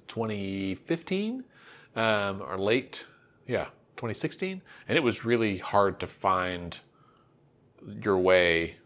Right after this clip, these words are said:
to the cave. And I was like, "I've been here before, and I'm sure it's not this way, but this little orange arrow,"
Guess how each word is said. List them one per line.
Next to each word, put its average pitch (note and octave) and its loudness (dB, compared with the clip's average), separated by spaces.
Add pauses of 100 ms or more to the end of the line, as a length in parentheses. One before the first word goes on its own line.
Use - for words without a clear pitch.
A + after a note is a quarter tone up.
to G#2 -6
the - -10
cave. - -6 (200)
And F#2+ -10
I D#2+ -6
was D2+ -10
like, C#2+ -12
"I've E3 -6
been A3+ -2
here A3 0
before, D3+ 4
and G2 4
I'm F2+ -4
sure - -2
it's - -4
not C#3 -4
this D3 -2
way, C3+ 2
but G#2 -6
this B2+ -8
little C#3+ -4
orange B2+ -4
arrow," F2 -2